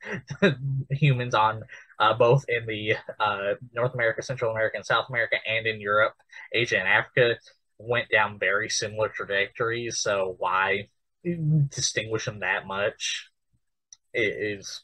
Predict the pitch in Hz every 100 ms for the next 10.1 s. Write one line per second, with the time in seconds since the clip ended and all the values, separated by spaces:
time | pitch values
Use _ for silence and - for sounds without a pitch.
0 | _ - 127 123 117 - _ _ - 90
1 | - - - - - _ _ _ 233 190
2 | 214 - - _ _ - 233 - 214 170
3 | 127 113 - - - 131 135 143 143 175
4 | 135 113 107 110 - 117 117 117 101 104
5 | 98 104 98 117 120 104 107 - 131 110
6 | 110 104 101 104 107 - - - 104 92
7 | 95 - - 101 98 90 87 87 _ _
8 | - 110 95 98 - 165 - _ 139 139
9 | 113 104 98 90 85 82 - - _ 95
10 | -